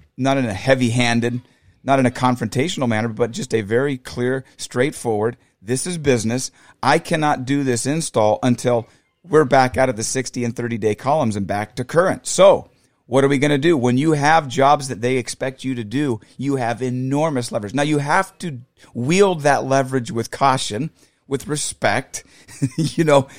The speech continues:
you, you don't wanna be intimidating. You don't wanna be emotional about it. It's just business. There were multiple times we used the threat of not templating the next job 'cause they've got a job to keep. They've got a schedule to keep. They got customers to keep happy.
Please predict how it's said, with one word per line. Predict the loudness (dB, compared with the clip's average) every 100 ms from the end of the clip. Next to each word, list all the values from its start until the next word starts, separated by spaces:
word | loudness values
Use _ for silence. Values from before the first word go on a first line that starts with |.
| -10
you, | -4 -2
you | 2
don't | 2
wanna | 2
be | 2 0
intimidating. | 0 -2 0 2 0 0
You | 0
don't | 0
wanna | 0
be | 0 0
emotional | 2 2 0 -4 -4
about | -2 -2
it. | -2 -8 _ -6
It's | -6 -4
just | -6 -2
business. | 0 0 -4 -8 -14 _ _ _ _ _ _ _
There | 0 2
were | 2
multiple | 0 0 2 4 2 -4 -12
times | -8 -4 -4 -8 -14 -20 _ _ _ _ _ _ _ _ -20 _ -12
we | 0 2 4 0 -4 _
used | -2 2 2 -2
the | -10
threat | -6 2 4 4
of | 2
not | 0 -2 -2
templating | -4 -2 -4 -2
the |
next | -2 -4
job | 0 0
'cause | 0 2
they've | 2
got | 4 2 2
a | -2
job | 2 2 2
to |
keep. | -2 -4 -2
They've | 0
got | 0
a | -2
schedule | -4 -4 -6
to | -10
keep. | -6 -2
They | -2
got | -2
customers | -4 -4 -4 -6
to | -6
keep | -6 -2
happy. | -4 -4 -6 -6